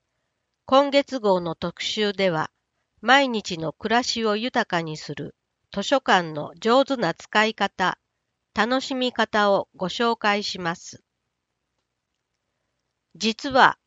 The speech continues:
いろいろ、図書館のこんな使い方。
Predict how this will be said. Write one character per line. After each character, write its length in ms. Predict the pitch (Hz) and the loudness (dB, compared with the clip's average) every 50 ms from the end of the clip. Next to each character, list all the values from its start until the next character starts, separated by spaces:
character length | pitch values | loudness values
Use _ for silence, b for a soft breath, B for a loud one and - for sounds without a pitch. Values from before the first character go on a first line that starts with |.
| - | -8
い 120 | - 196 214 | -2 2 4
ろ 160 | 247 240 240 | 4 4 4
い 120 | 240 240 | 4 2
ろ、 260 | 208 220 208 202 - - _ _ _ _ _ _ _ _ _ _ _ _ _ _ _ - | 2 4 2 2 0 -4 _ _ _ _ _ _ _ _ _ _ _ _ _ _ _ -4
図 100 | 196 214 | -4 0
書 120 | - 311 294 | 4 4 4
館 300 | - - 247 208 180 165 | 4 4 2 2 2 -2
の 180 | 147 151 - - _ _ _ | -6 -10 -10 -12 _ _ _
こ 160 | - 254 269 | 0 2 2
ん 100 | 277 269 | 2 2
な 100 | 262 254 | 0 0
使 340 | 247 - - - - 220 220 | -2 -2 -4 0 2 2 2
い 60 | 220 | 2
方。 440 | - - 202 - - - 180 127 - | 0 -2 -4 -4 0 0 -2 -2 -2